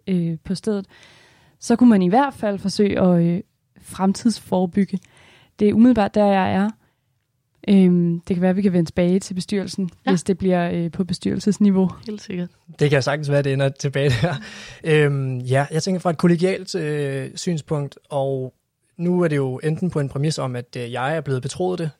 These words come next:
Speaker 3: eller at jeg tilfældigvis har hørt det fra en anden.
Speaker 2: Og
Speaker 3: Men
Speaker 2: det er ret interessant. Det her, det sker altid i folkeskoleklasser, der er noget med tidsligheden. Og det vigtige er, og som jeg lige glemte at sige, det er,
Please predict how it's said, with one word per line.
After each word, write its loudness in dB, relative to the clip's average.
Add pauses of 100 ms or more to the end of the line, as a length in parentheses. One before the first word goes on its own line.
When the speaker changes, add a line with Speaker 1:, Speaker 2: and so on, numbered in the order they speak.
Speaker 3:
eller -4
at -8
jeg -8
tilfældigvis -4
har -4
hørt -2
det -8
fra -4
en -8
anden. -6 (440)
Speaker 2:
Og 0
Speaker 3:
Men 0
Speaker 2:
det -10
er -6
ret -2
interessant. -6
Det -2
her, -4
det -8
sker -8
altid -8
i -8
folkeskoleklasser, -4
der -4
er -4
noget 0
med -2
tidsligheden. -2
Og 2
det 0
vigtige 0
er, 0
og -4
som -4
jeg 0
lige -4
glemte -4
at -10
sige, -4
det 0
er, 0